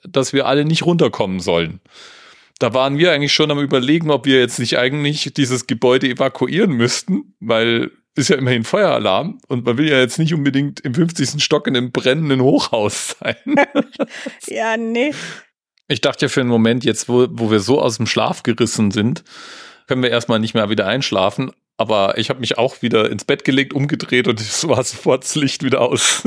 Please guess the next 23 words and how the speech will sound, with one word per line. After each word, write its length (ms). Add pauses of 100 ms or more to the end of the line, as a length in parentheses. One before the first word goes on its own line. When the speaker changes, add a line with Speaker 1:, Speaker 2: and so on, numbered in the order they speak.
(100)
Speaker 1:
<laughs> 80
Speaker 2:
Ja, 260
es 160
war 160
bei 140
mir 160
ganz 280
genauso. 600 (160)
Peng 420
weg. 280 (1000)
Ja, 360
und 100
dann 220
hast 200
du 100
bis 240
wann 220
geschlafen? 600 (180)
Speaker 1:
Bis 200
um 180
vier 500
oder 220
so. 300